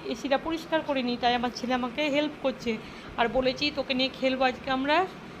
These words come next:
তা তুই আজকে আমার গুড বয়ের মতো থাক।" আলহামদুলিল্লাহ, আজকে ছেলে মেয়েকে নিয়ে খুব এনজয় করেছি, খুব ভালোই কেটেছে। এরকম করে প্রায় সব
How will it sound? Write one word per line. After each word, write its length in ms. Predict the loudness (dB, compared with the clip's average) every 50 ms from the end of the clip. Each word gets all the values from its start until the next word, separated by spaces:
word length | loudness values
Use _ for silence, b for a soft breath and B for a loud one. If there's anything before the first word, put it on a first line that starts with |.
| -12 -4 -2
তা 100 | 0 0
তুই 140 | 2 2 0
আজকে 240 | 0 0 0 0
আমার 140 | 0 0 0
গুড 140 | -2 -4 -4 0
বয়ের 200 | 4 4 4 4
মতো 220 | 4 2 0 -2 -2
থাক।" 240 | 0 0 0 0 -2 -6 -12 -14 -14 -14 -14 -12 -12 -12 -12 -12 -12 -14 -14 -16 -16 -16 -14 -12 -12 -10 -10 -10 -8 -10 -10 -10 -10 -10 -8 -4 0 4
আলহামদুলিল্লাহ, 640 | 6 8 8 8 6 6 4 2 4 4 6 4
আজকে 240 | 4 4 2 0 0
ছেলে 240 | 2 4 4 6 6
মেয়েকে 300 | 6 6 6 4 4 2
নিয়ে 280 | 4 4 4 4 4 2 2
খুব 160 | 0 2 2
এনজয় 340 | 4 4 4 4 6 4 4 4
করেছি, 420 | 4 4 4 2 0 -2 -4 -4 -4 -2
খুব 120 | -4 -2 2
ভালোই 320 | 4 4 6 6 4 4 2
কেটেছে। 540 | 0 0 0 0 -2 -2 0 2 4 4 4 4 2 -2 -6 -6 -4 -2 -2 -2 -2 -6 -6 -6 -6 -6 -8 -12 -18 -18 -16 -16 -16 -14 -14 -10 -8 -6 -4 -4 -4 -4 -4 0
এরকম 420 | 4 6 6 6 6 4 2 2 4 6
করে 180 | 8 8 8
প্রায় 220 | 8 8 6 6 6
সব 180 | 6 2 2